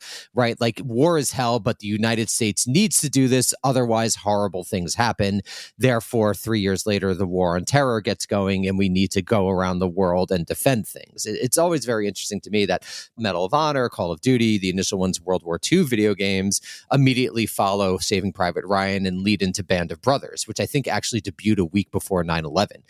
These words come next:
So you have this whole, like, greatest generation cultural sphere coming of age when, you know, I think we're all, like, you know, young, red-blooded American boys, uh, leading right into this global conflagration, which,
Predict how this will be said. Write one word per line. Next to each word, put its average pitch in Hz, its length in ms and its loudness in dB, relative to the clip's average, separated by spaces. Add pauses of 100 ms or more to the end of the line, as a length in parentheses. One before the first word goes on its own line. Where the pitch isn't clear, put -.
(280)
So - 120 2
you 143 160 4
have 156 200 0
this 156 180 -4
whole, 135 180 0
like, 110 240 -2
greatest 123 640 2
generation 101 960 0
cultural 110 640 0
sphere 143 640 2 (400)
coming 139 300 2
of 113 120 0
age 107 260 2
when, 101 240 -2 (160)
you 113 120 0
know, 95 140 4
I 98 80 2
think 98 200 -4
we're 107 280 2
all, 151 200 2
like, 123 320 -2 (320)
you 131 100 2
know, 113 180 4
young, 143 640 0 (220)
red-blooded 135 680 0
American 127 500 0
boys, 110 640 2
uh, 117 580 0
leading 127 420 2
right 117 200 2
into 117 260 0
this 101 220 2
global 107 840 0
conflagration, 104 1080 -2
which, - 360 -2